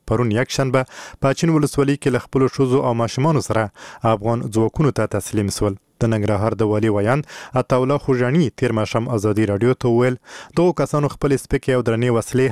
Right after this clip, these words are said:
هم افغان حکومت ته سپارلي. له څو اونیو په اچین او د ننګرهار په نور ولسوالیو کې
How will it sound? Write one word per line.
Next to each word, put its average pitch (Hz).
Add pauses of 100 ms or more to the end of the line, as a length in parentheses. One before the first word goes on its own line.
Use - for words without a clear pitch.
هم 135
افغان 107
حکومت 107
ته 110
سپارلي. 101 (520)
له 151
څو 185 (100)
اونیو 104 (200)
په 110
اچین 113
او 110
د 107
ننګرهار 104
په 117
نور 156
ولسوالیو 135
کې 131